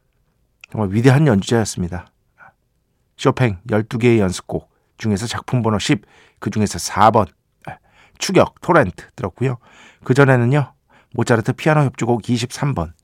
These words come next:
중에서 이 악장 함께 들어봤습니다. 자, 음악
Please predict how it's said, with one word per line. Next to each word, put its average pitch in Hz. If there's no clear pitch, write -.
중에서 92
이 104
악장 98
함께 120
들어봤습니다. -
자, 151
음악 135